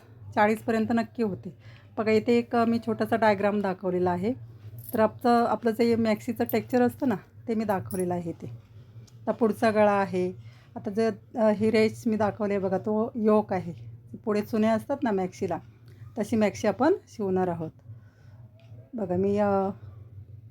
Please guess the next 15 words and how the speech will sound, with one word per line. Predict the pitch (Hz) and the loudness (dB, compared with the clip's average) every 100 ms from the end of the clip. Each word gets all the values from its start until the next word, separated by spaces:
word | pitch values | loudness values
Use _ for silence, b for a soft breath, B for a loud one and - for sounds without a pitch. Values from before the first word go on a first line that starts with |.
| - - | -14 -4
पेनाने | 202 196 196 | -2 0 0
तिथे | 190 - 262 | -2 0 0
रेष | 302 190 196 | 2 -2 -2
मारून | 190 185 | -2 0
दाखवली. | 175 180 175 | 0 -2 -4
आता | 185 | -2
हे | 214 226 | -2 -2
शोल्डर | 233 208 196 190 | 0 2 4 2
असतं | 170 - 170 | 0 -4 -10
आपलं, | - 170 - - B B B B B B B - - - _ _ - - | -8 -10 -10 -16 B B B B B B B -20 -20 -20 _ _ -18 -8
ते | 208 | -4
शोल्डर, | 220 190 190 202 | 0 0 2 4
अ, | 196 196 | 4 2
दिलेलं | 185 185 175 175 | 0 -2 -2 -4
आहे | 165 165 | -6 -10